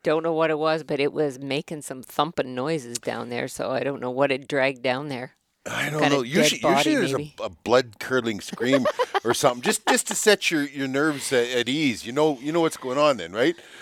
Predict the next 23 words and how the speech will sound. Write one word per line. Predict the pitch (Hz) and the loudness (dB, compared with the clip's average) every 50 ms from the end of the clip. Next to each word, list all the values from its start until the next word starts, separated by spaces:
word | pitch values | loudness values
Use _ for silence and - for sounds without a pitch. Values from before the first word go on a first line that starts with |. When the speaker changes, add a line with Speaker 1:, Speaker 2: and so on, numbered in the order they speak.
| - _ | -4 _
Speaker 2:
There's | 131 120 | -2 -2
some | - - 117 110 | 0 -2 -2 -2
murder | 110 127 135 139 139 135 | 0 0 0 2 0 0
being | 110 120 117 117 107 | 0 0 -2 -2 -2
committed | - - 107 113 113 107 104 104 | -4 -2 2 2 2 2 4 2
underneath | 104 101 101 101 107 113 113 - | 2 2 2 0 0 -2 0 0
there. | 131 131 | 0 2
That's | 139 180 247 - 320 | 4 2 2 2 -4
okay, | 302 - - 294 254 156 | -6 -2 0 0 2 2
you | 92 170 160 | 2 2 2
know? | 208 | 2
Speaker 1:
Usually | 254 262 330 285 285 | 2 2 0 -2 0
by | 254 262 254 254 | 0 0 0 0
weasel. | 240 247 254 254 - 170 143 139 - | -2 -4 -6 -4 -4 -4 -6 -6 -6
Speaker 2:
Yeah. | 165 180 - 554 571 622 679 740 740 784 | -4 -2 0 0 0 -2 -6 -8 -8 -6
<laughs> | 831 831 831 784 - _ _ | -6 -8 -8 -12 -18 _ _
Speaker 1:
We | 208 208 214 | -4 -2 0
have, | 226 202 196 196 175 - | 2 2 2 0 -2 -4
we | - 180 180 185 | -2 0 0 0
have | 190 202 185 180 | 0 -4 0 0
our | 180 160 156 | 2 0 0
cabin | - - - 175 190 180 180 175 170 | -2 -2 0 0 0 0 0 -2 -2
weasel. | 175 175 170 - 147 139 143 | -4 -4 -4 -4 -6 -6 -8